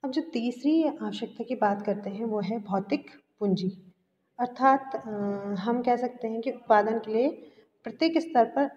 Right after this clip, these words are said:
अपेक्षित कई तरह के आगत।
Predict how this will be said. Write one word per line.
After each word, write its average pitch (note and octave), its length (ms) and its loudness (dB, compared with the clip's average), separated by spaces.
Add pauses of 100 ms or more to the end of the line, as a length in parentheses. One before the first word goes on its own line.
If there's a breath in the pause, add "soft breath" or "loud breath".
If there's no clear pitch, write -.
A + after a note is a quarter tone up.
अपेक्षित C#4 640 0 (540)
कई C#4+ 200 4
तरह G#3+ 280 6
के G#3+ 180 -2 (280)
आगत। F#3+ 380 -4